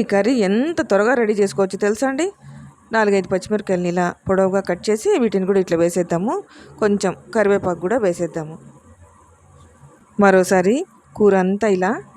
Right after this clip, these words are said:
కలుపుకుందాము. పప్పుచారులోకి ఇది చాలా మంచి కాంబినేషన్ అండి. మరి కాసేపు ఉడికించుకోవాలండి. రొయ్యలు ఉడకడానికి పెద్ద టైం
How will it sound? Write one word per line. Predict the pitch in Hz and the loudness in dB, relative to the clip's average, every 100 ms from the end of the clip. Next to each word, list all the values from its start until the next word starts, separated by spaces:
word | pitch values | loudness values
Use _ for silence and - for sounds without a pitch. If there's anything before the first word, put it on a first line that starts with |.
| - | -6
కలుపుకుందాము. | 175 180 185 175 175 240 466 - - - _ - _ _ - - - - _ - - - - - - _ | -4 -4 -2 -2 -2 -2 -6 -10 -20 -20 _ -20 _ _ -20 -20 -20 -20 _ -20 -20 -20 -20 -20 -20 _
పప్పుచారులోకి | 175 175 220 277 294 240 185 196 208 220 190 | -4 -2 0 2 2 2 0 -2 0 0 -2
ఇది | 175 170 | -2 -2
చాలా | 175 170 185 214 254 302 214 | -2 0 0 0 0 -2 -2
మంచి | 202 220 294 320 | -4 -6 -6 -4
కాంబినేషన్ | 240 208 190 196 185 170 | -2 0 0 0 0 -2
అండి. | 170 180 226 - - - - - - - - _ _ - - - - - _ | 0 0 -2 -8 -20 -20 -20 -20 -20 -20 -20 _ _ -12 -12 -20 -20 -20 _
మరి | 190 190 - | 0 0 2
కాసేపు | 185 190 185 196 214 233 | 0 0 0 0 0 -2
ఉడికించుకోవాలండి. | 196 208 214 - 190 185 175 180 226 320 - - - - | -2 0 -2 0 0 2 0 0 0 -2 -8 -20 -14 0
రొయ్యలు | 190 240 285 | 2 4 4
ఉడకడానికి | 233 214 214 196 262 359 | 2 0 0 -2 -4 -2
పెద్ద | 185 202 202 | -2 -2 0
టైం | 190 | 0